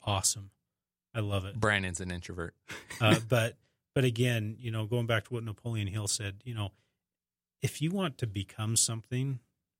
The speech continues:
Speaker 1: you can do it. And so I, you know, and you just, you do what you have to do. Um, and I know my limits, and I know, like, at the end of the event, I may have to check out a little early and go heal <laughs> and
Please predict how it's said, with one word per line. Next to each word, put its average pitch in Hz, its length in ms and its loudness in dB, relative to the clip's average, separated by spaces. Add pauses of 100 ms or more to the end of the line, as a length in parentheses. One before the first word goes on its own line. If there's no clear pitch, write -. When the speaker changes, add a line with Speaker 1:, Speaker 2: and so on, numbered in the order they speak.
(120)
Speaker 1:
you 135 100 4
can 101 220 -4
do 101 160 2
it. - 200 -10 (460)
And 120 180 4
so 110 440 0 (260)
I, 127 380 4 (400)
you 127 80 2
know, 123 160 0
and 117 280 -10 (680)
you 147 60 -2
just, 185 280 2 (260)
you 143 100 -4
do 160 200 0
what 185 120 -2
you 120 100 -10
have 139 200 -2
to 110 100 -6
do. 98 400 -2 (480)
Um, 104 360 -10 (420)
and 101 280 -2 (560)
I 117 100 4
know 120 420 4
my 104 180 2
limits, 143 640 0 (140)
and 98 500 -2
I 107 80 -4
know, 107 200 0
like, 98 280 0
at - 120 -20
the 107 100 -6
end 110 120 0
of 107 60 -6
the 110 60 0
event, 113 460 0
I 107 80 -4
may 104 160 -2
have - 160 -16
to 120 80 -2
check - 280 -2
out 113 120 2
a - 20 -4
little 120 260 -4
early 135 300 2
and 110 160 -6
go 131 300 2 (340)
heal - 280 2 (300)
<laughs> - 280 -20
and - 100 -2